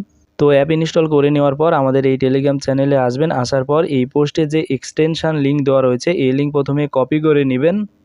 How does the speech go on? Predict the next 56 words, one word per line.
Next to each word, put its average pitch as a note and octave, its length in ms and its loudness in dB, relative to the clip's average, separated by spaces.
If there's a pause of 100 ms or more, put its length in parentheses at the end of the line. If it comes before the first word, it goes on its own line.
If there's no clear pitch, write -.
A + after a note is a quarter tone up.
(140)
তারপর D3 340 0
মিসেস D3+ 320 0
ব্রাউজারে C#3+ 380 2
আসবেন। C3+ 340 0
আসার B2 260 -4
পর C#3 180 0
এই C3 180 0
সার্চ B2 300 -6
অপশানে C#3 320 -2
আপনারা C3 380 -2
লিংক B2 280 0
সার্চ B2 340 -6
করবেন। C3 420 -2
তো C#3 140 -4
সার্চ A#2+ 280 -6
করে C3+ 220 0
দেওয়ার B2 240 0
পর D3 160 0
এই B2 200 0
পেজে C3+ 240 0
নিয়ে C3 180 0
চলে C3+ 240 0
আসবে। B2+ 320 0
তো C#3 160 -2
আপনারা B2+ 300 0
এই B2 180 0
সাইটটা C3+ 360 -2
ডেস্কটপ B2 500 -2
মোড C#3 280 -4
করে B2+ 200 0
নেবেন। B2 260 0 (360)
তো - 100 0
এই C#3 160 2
পেজে D#3 280 2 (120)
নিয়ে D3 200 0
আসার D3 240 -2
পর C#3 200 2
আপনারা C3 280 0
এখানে C#3 320 -2
দেখতে B2+ 280 -2
পাবেন C#3 260 0
add C#3+ 240 0
to - 220 -2
Chrome D3 300 0
লেখা B2+ 280 0
রয়েছে। C3 300 0
এই C#3 160 0
add B2+ 200 0
to C#3+ 80 -2
Chrome-এর C#3 360 0
ওপর C3+ 200 -2
ক্লিক C#3 260 -2
করে B2+ 200 0
দিবেন। C#3 260 0
আহ, - 600 -4
তো C#3 120 0